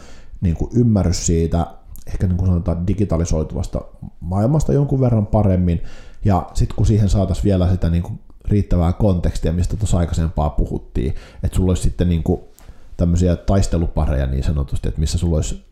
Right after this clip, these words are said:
vähän sitä kokeneempaa osastoa ja sitten oikeasti vaan riittävän nuoria ihmisiä, niin mä uskon, että siitä kombinaatiosta saisi niin kuin aika hyvän. Ja sit vaan niin kuin, kun olisi sitä, niin kuin tää on johtaju-, tää on johtajuusasia,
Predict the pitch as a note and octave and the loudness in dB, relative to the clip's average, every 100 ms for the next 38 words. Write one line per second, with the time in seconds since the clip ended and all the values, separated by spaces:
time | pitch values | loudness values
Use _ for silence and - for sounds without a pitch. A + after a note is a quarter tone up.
0 | - D3 D3+ A#2 G#2 G#2+ G#2 F#2 E2+ E2+ | 0 4 4 2 0 0 2 0 0 0
1 | D#2+ E2 - D#2 C#2+ - F2 E2 - D2+ | 2 0 0 -2 -2 -2 -4 -4 -4 -6
2 | - - - A2 F#2+ F2 - E2 F2+ D#2 | -8 -10 -2 0 0 0 0 0 0 0
3 | D2+ A#2 A2 - G2 F2 E2 E2+ F2+ D#2+ | 0 2 0 0 0 2 2 2 2 2
4 | D2 C#2 C2+ - - - - F#2 F2 D#2+ | 0 0 -2 -6 -20 -20 -6 -2 0 0
5 | D2 D#2+ G2+ A#2 - G2+ - A2 - A2+ | 0 0 2 2 0 -2 0 0 2 2
6 | F#2+ F#2+ D#2+ C#2+ - - - - C#2+ - | 2 0 0 -2 -2 -2 0 0 0 -2
7 | D2+ - - E2+ D2+ - E2 D2 - - | -6 -6 -2 -2 -2 -2 -2 -2 -4 -6
8 | - - - - A#2 - F#2+ F#2 F2 - | -10 -12 -8 0 0 2 0 0 -2 -4
9 | - E2+ E2+ F2 E2+ D#2+ - - F2 E2+ | 0 0 2 0 0 -2 -6 -6 -2 0
10 | F2 F#2+ G2+ F#2+ B2 - D#2 D#2+ C#2+ - | 2 2 2 4 4 4 2 0 -2 0
11 | F#2+ G2+ B2+ A#2 G#2+ A2 G#2 F2 | 2 4 4 4 4 4 4 2